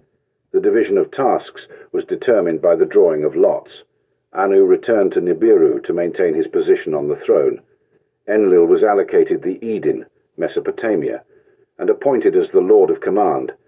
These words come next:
tasked with establishing additional settlements and overseeing their leaders until they reached the boundaries of the sea. Ea, on the other hand, was granted dominion over the seas and oceans,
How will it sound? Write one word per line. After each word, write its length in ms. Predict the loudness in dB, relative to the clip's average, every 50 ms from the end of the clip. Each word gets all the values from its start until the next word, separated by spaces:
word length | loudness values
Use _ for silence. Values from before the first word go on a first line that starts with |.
| _ _ _ _ _ _ -10 -4
tasked 420 | 0 0 0 0 -2 -8 _ -2
with 160 | 0 0 0
establishing 580 | 0 -4 -2 -2 -2 0 0 -2 -2 0 0 0
additional 440 | 0 2 2 0 0 0 -4 -4 -2
settlements 600 | -2 0 -2 0 0 0 0 0 -2 -4 -8 -14 -20 -20 -20 -20 _ -6
and 120 | 0 2
overseeing 540 | 2 4 4 2 0 2 2 2 4 4 4
their 160 | 2 2 2
leaders 460 | 2 0 -2 0 0 0 0 0 -6 _ -20 -20 -20 _ _ -12
until 260 | -8 -2 0 2 4
they 140 | 4 4 4
reached 380 | 2 0 -2 -4 -8 -14 -8
the 80 | -8 -4
boundaries 500 | -2 -2 -2 0 0 0 0 -2 0 -2
of 100 | -4 -4
the 80 | -4
sea. 460 | -8 -4 -2 0 0 0 -2 -8 -12 _ _ _ _ _ _ _ _ _ _ _ _ _ _ _ _ _ _ _ -8
Ea, 200 | -4 0 2 2
on 260 | 2 2 -2 -4 -4
the 100 | -2 0
other 200 | 0 0 0 -2
hand, 360 | -2 -4 -6 -6 -6 -6 -8 -10 _ -20 -20 -20 _ _ _ -8
was 140 | -8 -6 -4
granted 400 | 0 0 0 0 2 0 -2 0
dominion 480 | 0 0 2 2 2 2 2 0 0
over 200 | 0 0 0 0
the 120 | 0 -2 -4
seas 360 | -4 -4 -6 -4 -4 -4 -4
and 100 | -2 2
oceans, 560 | 2 2 2 2 -2 -8 -8 -8 -8 -10 -14